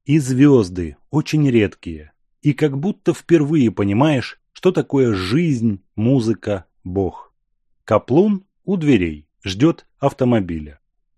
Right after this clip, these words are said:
Я бегу домой, не родилось бы без меня то долгожданное чадо, которое, черт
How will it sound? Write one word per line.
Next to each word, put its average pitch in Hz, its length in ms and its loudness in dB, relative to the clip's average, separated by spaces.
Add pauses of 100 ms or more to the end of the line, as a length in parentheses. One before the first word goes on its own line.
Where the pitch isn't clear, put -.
(100)
Я 160 160 4
бегу 156 380 0
домой, 135 640 2
не 101 120 -2
родилось 113 480 0
бы 127 200 -2
без 113 260 -2
меня 110 580 0
то 139 200 -2
долгожданное 107 1000 -2
чадо, 170 520 2 (120)
которое, 175 680 0 (120)
черт - 280 -6